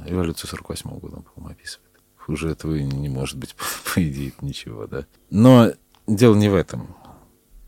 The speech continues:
Тоже бурлящие события, котел. А люди живут свою жизнь. Но это роман, который помогает тебе понять, что в этой жизни является настоящим,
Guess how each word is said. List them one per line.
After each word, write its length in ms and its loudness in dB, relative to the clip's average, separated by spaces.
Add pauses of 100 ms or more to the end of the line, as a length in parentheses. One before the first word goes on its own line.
(640)
Тоже 260 10
бурлящие 560 8
события, 840 2 (160)
котел. 460 -6 (640)
А 80 -6
люди 260 2
живут 280 -2
свою 260 -4
жизнь. 320 -8 (1300)
Но 180 0
это 200 0
роман, 280 4
который 520 -4 (480)
помогает 580 -2
тебе 300 -6
понять, 380 -2
что 240 -6
в 80 -4
этой 220 -6
жизни 340 -6
является 520 -4
настоящим, 800 -8